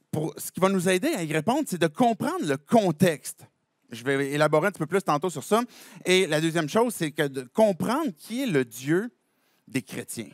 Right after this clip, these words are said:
Et ça va nous aider à saisir pourquoi est-ce qu'aujourd'hui, certains vont juger que c'est pertinent de venir à l'Église, de placer sa foi en Christ. J'aimerais prier tout d'abord, puis après ça, on va, euh, regarder ces textes-là. Dieu, je veux te dire merci pour ce temps qu'on peut avoir, ce temps qu'on peut,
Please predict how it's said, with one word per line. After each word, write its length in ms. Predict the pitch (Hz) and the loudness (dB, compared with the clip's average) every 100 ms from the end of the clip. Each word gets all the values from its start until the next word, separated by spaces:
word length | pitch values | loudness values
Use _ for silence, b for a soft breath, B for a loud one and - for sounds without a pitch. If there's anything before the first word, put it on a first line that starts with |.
| _ _ _ _ _ _ _ | _ _ _ _ _ _ _
Et 60 | |
ça 120 | 117 120 | -10 -4
va 100 | 139 | -4
nous 200 | 135 143 | -2 -2
aider 280 | 135 208 | -4 -6
à 80 | - | -8
saisir 440 | 127 139 120 156 208 | -6 -4 -4 -6 -6
pourquoi 340 | 190 - 269 | -8 -8 -8
est-ce 100 | - | -6
qu'aujourd'hui, 840 | - - 196 151 110 107 123 220 - _ _ _ _ _ | -8 -4 -2 -2 -6 -8 -8 -8 -8 _ _ _ _ _
certains 440 | - - 135 196 220 | -14 -10 -4 -4 -4
vont 180 | 135 | -4
juger 260 | 117 117 175 | -6 -8 -8
que 100 | 120 | -8
c'est 160 | - 123 | -10 -8
pertinent 500 | 123 - - 123 151 b b b b b | -8 -10 -6 -4 -6 b b b b b
de 480 | - 117 110 107 107 - - | -4 0 2 0 -4 -10 -10
venir 220 | 113 123 | -6 -6
à 20 | |
l'Église, 540 | 113 95 101 - - - _ _ - | -6 -10 -12 -14 -18 -20 _ _ -16
de 60 | |
placer 240 | - 101 - | -14 -12 -10
sa 100 | 104 | -10
foi 180 | 113 | -8
en 40 | 101 | -8
Christ. 180 | - - | -10 -8
J'aimerais 240 | 123 196 | -2 0
prier 260 | - 147 190 | 0 -2 -8
tout 120 | - | -2
d'abord, 340 | 123 113 175 202 B B B | 0 4 2 0 B B B
puis 80 | 139 | -2
après 240 | 131 131 | -2 -2
ça, 180 | 120 160 | -2 2
on 220 | 165 127 | 4 2
va, 140 | 113 120 | 0 0
euh, 500 | 123 123 117 110 101 B B - | 2 2 2 2 -2 B B -6
regarder 360 | 117 117 120 | -2 -2 -2
ces 120 | 120 | -6
textes-là. 440 | 113 113 - 107 104 | -8 -8 -6 -6 -4
Dieu, 120 | 165 | -2
je 80 | 196 | 0
veux 60 | |
te 60 | 156 | 2
dire 120 | 180 | 2
merci 300 | 175 170 262 | 2 0 0
pour 160 | 254 160 | -2 0
ce 80 | 160 | 0
temps 180 | 185 196 | 2 2
qu'on 140 | 151 | 2
peut 120 | 160 | 4
avoir, 400 | 139 127 165 175 | 2 4 4 4
ce 120 | - | 0
temps 240 | 139 196 208 | -2 0 0
qu'on 220 | 160 139 | 2 0
peut, 280 | - 160 | 2 2